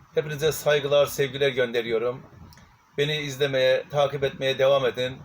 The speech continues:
Sizler de fırsat yaratıp gezmeye çalışın. Bu hayat böyle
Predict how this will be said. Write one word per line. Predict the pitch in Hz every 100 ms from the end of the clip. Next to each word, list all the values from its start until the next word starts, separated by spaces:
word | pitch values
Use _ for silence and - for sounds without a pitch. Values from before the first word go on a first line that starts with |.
| - - - -
Sizler | - 147 143 160 131
de | 143
fırsat | 135 139 - 151
yaratıp | 143 135 147 147
gezmeye | 139 135 147 135
çalışın. | 131 117 107 131 139 - - - - - -
Bu | 143
hayat | 147 147 143 - -
böyle | 143 139 135 135